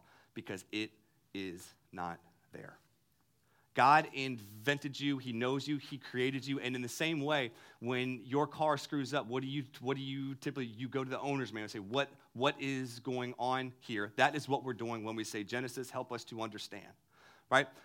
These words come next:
So, so here's the thing. Four specific verses in Genesis that we're gonna talk about and glean the foundation for this series. First off, Genesis one, verse thirty-one. It says this here,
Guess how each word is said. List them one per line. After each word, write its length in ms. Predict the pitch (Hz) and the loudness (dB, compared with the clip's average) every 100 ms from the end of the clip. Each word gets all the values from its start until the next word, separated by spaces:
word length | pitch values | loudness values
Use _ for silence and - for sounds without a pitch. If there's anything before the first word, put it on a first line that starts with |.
| - | -18
So, 420 | - - 139 135 113 - - - - - | -4 2 2 2 -4 -12 -18 -18 -20 -18
so 560 | - - 139 131 131 127 131 - - - - - - - - | -10 0 0 2 -2 -6 -10 -18 -20 -20 -20 -20 -20 -8 -2
here's 160 | 147 | -2
the 80 | 135 | -2
thing. 200 | - 113 | -4 -4
Four 240 | - 147 | -2 -2
specific 440 | 147 151 143 151 135 | -2 -4 -6 -4 -2
verses 420 | 127 123 127 117 | -2 -2 -4 -10
in 420 | - 123 127 123 117 | -6 -4 -2 -4 -6
Genesis 440 | 135 123 - 113 | -4 -4 -6 -6
that 100 | 120 | -4
we're 160 | 117 117 | -2 -2
gonna 160 | 117 110 | -2 -4
talk 360 | - 127 135 - - - | 0 0 0 -6 -14 -6
about 360 | 127 127 120 110 | 2 6 6 2
and 160 | 107 | -8
glean 360 | 113 123 127 113 | -6 -2 -2 -2
the 80 | 113 | -4
foundation 520 | 123 107 113 113 117 | -4 -2 -2 -4 -8
for 200 | 120 110 | -6 -6
this 140 | 107 | -6
series. 260 | - 95 90 | -6 -6 -6
First 280 | - 123 127 | -6 -4 -4
off, 140 | 110 | -4
Genesis 400 | 123 120 117 107 | -4 -6 -8 -8
one, 320 | 113 117 113 - _ - - _ | -4 -2 -4 -10 _ -20 -20 _
verse 240 | 117 107 - | -4 -4 -4
thirty-one. 760 | 123 110 107 104 - 107 98 | -2 0 -2 -6 -8 -6 -4
It 80 | 95 | -4
says 440 | - 123 123 123 113 | -4 -2 -2 -4 -4
this 200 | 113 - | -6 -4
here, 180 | 95 | -6